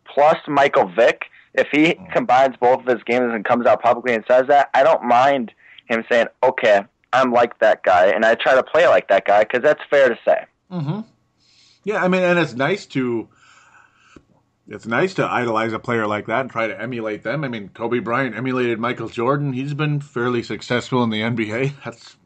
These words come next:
Speaker 2: safe to say, regardless if we like him or not. But, uh, yeah, Johnny Manziel, definitely a gamer, without a doubt. That's, that's what I come out of with Johnny Manziel, watching video on him, watching this, watching that. He's a gamer.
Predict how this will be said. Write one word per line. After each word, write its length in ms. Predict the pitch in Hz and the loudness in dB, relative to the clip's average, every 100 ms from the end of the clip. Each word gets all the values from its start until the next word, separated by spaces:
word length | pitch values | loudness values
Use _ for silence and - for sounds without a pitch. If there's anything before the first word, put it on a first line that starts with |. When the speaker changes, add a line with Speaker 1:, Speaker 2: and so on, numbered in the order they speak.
| _ _ _ | _ _ _
Speaker 2:
safe 320 | - 110 101 | -14 -12 -10
to 80 | 104 | -12
say, 340 | - 123 165 147 | -8 -6 -6 -8
regardless 460 | - 113 120 113 110 | -10 -2 -2 -2 -4
if 160 | 107 104 | -8 -8
we 100 | 92 | -6
like 260 | 107 135 | -6 -6
him 120 | 110 | -6
or 80 | 104 | -8
not. 320 | 95 92 104 | -6 -8 -8
But, 200 | - 101 110 | -8 -8 -4
uh, 240 | 101 95 - _ _ _ _ _ - | -4 -4 -8 _ _ _ _ _ -10
yeah, 220 | 139 110 | -4 -4
Johnny 300 | 95 151 147 | -2 -2 -2
Manziel, 460 | 135 127 110 117 95 | -2 -4 -4 -4 -2
definitely 600 | 127 131 127 123 120 135 | -6 -6 -8 -10 -10 -14
a 320 | 123 110 98 - _ 98 | -12 -8 -8 -12 _ -12
gamer, 420 | 110 120 107 90 | -8 -6 -6 -8
without 300 | 107 113 107 | -6 -4 -4
a 40 | |
doubt. 340 | 90 104 90 87 | -6 -10 -12 -8
That's, 260 | 123 131 - | -8 -6 -4
that's 280 | 147 151 _ | -4 -4 _
what 160 | 143 170 | -6 -4
I 100 | 196 | -2
come 200 | - 175 | -4 -2
out 160 | 156 160 | 0 -2
of 140 | 147 | -4
with 160 | 127 - | -8 -8
Johnny 260 | 127 131 | -8 -6
Manziel, 640 | 127 127 101 113 113 113 - _ _ - | -6 -8 -6 -2 -2 -2 -6 _ _ -12
watching 440 | 131 127 - 143 | -6 -6 -6 -4
video 340 | 135 131 135 127 | -2 0 0 -2
on 200 | 123 127 | -2 -4
him, 400 | 123 127 120 - | -6 -8 -12 -12
watching 440 | 104 113 127 113 | -8 -8 -8 -10
this, 260 | 110 123 120 | -8 -10 -6
watching 380 | 113 117 135 123 | -6 -4 -6 -6
that. 340 | 110 104 - _ _ _ _ | -4 -6 -8 _ _ _ _
He's 180 | - 139 | -8 -6
a 40 | 147 | -4
gamer. 400 | 147 110 87 | -4 -6 -10